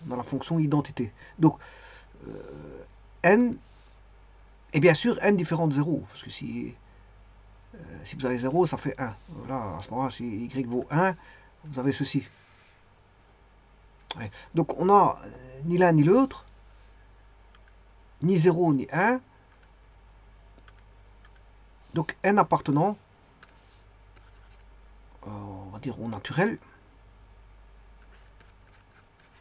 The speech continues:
sauf zéro, et bien sûr, on enlève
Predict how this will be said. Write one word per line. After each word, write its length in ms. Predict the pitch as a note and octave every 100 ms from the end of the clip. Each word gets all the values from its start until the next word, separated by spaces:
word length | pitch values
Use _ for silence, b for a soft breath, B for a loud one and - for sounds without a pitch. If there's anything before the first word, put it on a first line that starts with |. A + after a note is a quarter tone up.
| - - - - - - - - - - - - - - -
sauf 220 | - C#3
zéro, 400 | B2 B2 F#3 D3
et 60 | B2+
bien 100 | B2+
sûr, 200 | - D3
on 200 | C#3 C3
enlève 320 | C3 C3+ C#3+